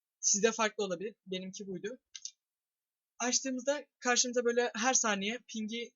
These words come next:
pinginizi düşürmeye çalışan bir hani program gibi bir şey çıkacak. Ee, bunu oyuna girdiğinizde kapatmayın arkadaşlar. Kapatabilirsiniz ama tavsiyemdir, kapatmayın. Hani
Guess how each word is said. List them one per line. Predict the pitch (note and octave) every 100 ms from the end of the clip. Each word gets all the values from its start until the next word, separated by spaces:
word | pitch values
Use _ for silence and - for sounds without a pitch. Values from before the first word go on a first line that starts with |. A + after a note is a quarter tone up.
| -
pinginizi | G#3+ G#3+ A3 G#3+ G3+
düşürmeye | G#3 G#3 G#3+ G#3
çalışan | E3+ - E3 E3+
bir | B3 - _ -
hani | D#3+ D3+ -
program | - A#3 A3+ F#3+
gibi | E3 F#3
bir | G#3
şey | G#3+
çıkacak. | F3 - D#3 A3 _ _ _ _ _ _ _ -
Ee, | D3+ D#3
bunu | D#3+ F3+ F#3+ A#3 C#4 D4+ C4 _ -
oyuna | G3+ A3+ B3+
girdiğinizde | A3 A#3 G#3 G#3 G3 C4 C#4+ -
kapatmayın | A3+ C4 C4+ F#3+ D#3+
arkadaşlar. | C#3 C#3 C3+ D3 A3 - -
Kapatabilirsiniz | G#3+ B3 A#3+ B3 B3+ C4+ A3 F#3+
ama | G3 G#3+ C#4 _ _ _ _ _
tavsiyemdir, | - A#3+ B3 - A#3 G#3 G#3 C4 -
kapatmayın. | - A#3 A#3 G#3 E3 G3 G#3+
Hani | F3+ E3